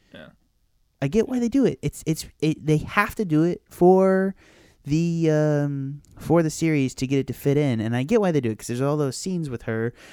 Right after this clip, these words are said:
Speaker 2: and th-, they're not nec-, they're, they're slight character development scenes, but they don't move. It's the same thing within all his scenes with her in the manga don't necessarily move the plot along because of the way they're set up. They're
Speaker 1: Mm-hmm.
Speaker 2: gentle asides. It's like in the early episodes when they had that aside,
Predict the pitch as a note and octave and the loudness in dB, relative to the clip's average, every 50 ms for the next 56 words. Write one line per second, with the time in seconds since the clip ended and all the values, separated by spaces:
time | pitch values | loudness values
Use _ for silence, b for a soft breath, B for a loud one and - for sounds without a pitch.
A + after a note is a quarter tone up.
0 | B B B - A#2 A2+ A2+ A2+ A2 A2 G2+ - _ A#2+ B2 - - B2 A#2+ A#2+ | B B B -6 -4 -2 -2 -2 -4 -4 -6 -8 _ -6 -6 -6 -6 -6 -2 -2
1 | A#2+ A#2+ B2 C3+ C#3+ D3+ C#3 A#2+ C3+ C3+ B2+ - - A#2+ A#2 A2 G#2+ - - A2+ | 0 0 2 0 0 -2 -2 -2 -4 -4 -4 -2 -2 -2 -2 -4 -4 -6 -4 -2
2 | A2 A2 - - - - - C3 D3 D#3 C3+ - - E3+ E3+ E3+ F3 - D3 B2+ | -2 -2 -4 -6 -8 -4 -2 -2 -2 -2 -2 -2 -2 -2 0 0 -2 -4 -6 -8
3 | A#2 A#2 A2 A2 F#2+ A2+ G#2+ - - B2 A#2 A#2 - - A2 A#2+ A#2+ A#2+ - - | -6 -6 -6 -6 -6 -8 -10 -8 -8 -8 -8 -8 -8 -6 -4 -4 -6 -4 0 2
4 | D#3+ D#3+ D#3+ - C#3+ C#3 C#3 C#3 C3 - B B B B B C#3+ - D#3 D3+ - | 2 2 2 0 -2 -2 -2 -2 -4 -6 B B B B B -6 -4 -4 -4 -2
5 | F3+ F3 E3 - F3 D#3+ D3 C#3 A#2 A2 - G#2+ F2+ B B B B - D3+ E3+ | -2 -2 -2 -2 -4 -2 -2 -2 -4 -6 -6 -8 -10 B B B B 2 2 4
6 | F3+ G3 G3 D#3+ E3 D3 - - - E3+ E3+ E3 D3 C3+ B2+ - C#3+ C3 B2+ A#2 | 4 2 0 -2 -4 -6 -6 -6 -6 -6 -4 -4 -6 -6 -6 -4 -4 -4 -4 -4
7 | A2+ A#2 B2 C3 C3+ C3+ A#2+ A2+ G#2 - _ - D3 C#3 D3+ D3+ B2 C#3 C#3+ C#3 | -4 -4 -2 -2 -2 -2 -2 -4 -6 -8 _ -2 0 0 0 0 -2 -4 -6 -6
8 | - - - - C#3 B2+ A#2+ A#2 A#2 A2 A#2 A#2+ A#2+ A#2+ A#2+ A#2 A2+ A2+ G2+ - | -6 -8 -8 -6 -4 -4 -4 -4 -6 -6 -6 -4 -2 -2 -2 -2 -4 -6 -8 -6
9 | - D#3 E3 F3+ E3+ C3 A2+ A2 G#2+ G#2 G#2+ A#2+ A#2 A#2 - - A#2+ G#2+ A2 G#2 | -4 -2 0 0 0 0 -2 -4 -4 -4 -4 -6 -8 -10 -10 -10 -10 -8 -6 -6
10 | G2+ G2 A2 A2 G#2+ G#2 G2+ - - - G#2+ A#2+ B2+ - - - - B B B | -4 -2 -2 -2 -2 -2 -4 -6 -6 -6 -4 -4 -4 -4 -6 -10 -16 B B B
11 | B B B - B2 A#2 A2+ A2+ A2+ - C3 C3 C3+ C#3 - C#3+ C3 B2 A#2 - | B B B 0 0 0 0 0 -4 -4 -2 -2 -2 -2 -2 -2 -2 -2 -2 -4
12 | - D3 C#3 A#2 G#2+ G#2 G2+ A2+ A2+ A2+ C#3+ C3 - B2+ A2+ G#2 C#3 D3 C#3+ C3+ | -4 -4 -4 -4 -4 -6 -6 -8 -6 -6 -6 -6 -6 -6 -4 -2 0 0 0 0
13 | B2 A#2+ - - - A#2 G#2 G2 - - A2+ A2 G#2+ A2 A#2+ A2+ A2 A2 A2 A2 | 0 0 -2 -4 -6 -6 -6 -6 -6 -8 -6 -6 -4 -4 -4 -4 -4 -4 -4 -4
14 | - - - B2 A#2 A2+ G#2+ G#2+ | -6 -6 -6 -4 -4 -4 -4 -6